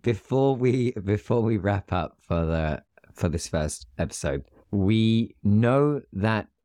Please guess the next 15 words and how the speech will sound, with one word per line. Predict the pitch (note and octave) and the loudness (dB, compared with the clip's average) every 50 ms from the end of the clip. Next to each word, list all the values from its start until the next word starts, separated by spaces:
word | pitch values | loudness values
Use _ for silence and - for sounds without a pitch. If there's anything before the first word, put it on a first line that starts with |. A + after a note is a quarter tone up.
| _ _ | _ _
there's | - F2+ A2+ A2 F#2 F#2 | -2 0 2 2 2 2
a | G#2+ | 2
lot | G2+ G#2 G#2+ - | 2 2 0 -2
happening | G2 G2 G2+ G#2 - - F#2+ F#2 F2+ F2+ G#2 G#2+ - _ | -2 -4 -4 -4 -2 -2 -2 0 0 0 0 -2 -4 _
across | G#2+ G2+ - - - - A#2+ G#2 F#2 - - - | -6 -4 -4 -6 -6 -2 -2 -2 -2 -4 -8 -8
the | - A2 G2+ | -4 -2 -2
world | F2 F2+ F2+ F2+ E2+ | 0 0 0 0 -2
of | F2 - - | -2 -2 -2
aviation, | F2 E2 E2 E2 D#2+ D#2 D#2+ - - D#2 D#2+ F2+ G#2 G#2 - | -2 -2 0 -2 -2 -2 -4 -4 -2 -2 0 0 -2 -2 -2
like | - F#2 G2 G#2 - - | -2 0 0 0 -2 -2
there | G2+ F#2+ F#2 G#2 | -2 0 2 2
always | A2+ A2 G#2 F#2+ F2 - | 2 2 2 0 0 -2
is. | D#2 D2+ D2 D2 - - - _ _ _ _ _ _ | -4 -4 -4 -6 -8 -12 -16 _ _ _ _ _ _
And, | F2 E2+ E2+ F2 F2 F2 F2 E2+ - - - - | -4 -4 -2 -2 -2 -2 -2 -2 -4 -6 -10 -14
uh, | G2 - | -14 -10